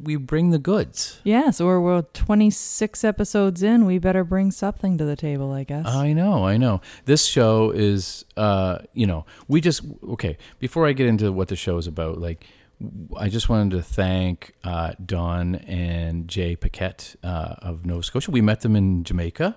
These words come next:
Speaker 1: right?
Speaker 2: Yes.
Speaker 1: And we had a great time in Nova Scotia, and they're huge fans of the show, so we thought we would just give them a special shout out.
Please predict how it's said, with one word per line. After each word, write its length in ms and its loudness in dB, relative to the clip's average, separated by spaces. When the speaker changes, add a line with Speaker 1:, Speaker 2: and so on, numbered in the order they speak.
Speaker 1:
right? 280 -4
Speaker 2:
Yes. 300 2
Speaker 1:
And 100 4
we 160 4
had 240 2
a 120 0
great 420 2
time 340 2
in 140 4
Nova 220 0
Scotia, 360 -2
and 160 2
they're 120 2
huge 280 -2
fans 280 2
of 40 -2
the 60 0
show, 240 -2
so 240 -2
we 220 -4
thought 240 0
we 80 -4
would 100 -6
just 140 -6
give 120 -6
them 180 -2
a 60 -6
special 380 -8
shout 300 -8
out. 200 -8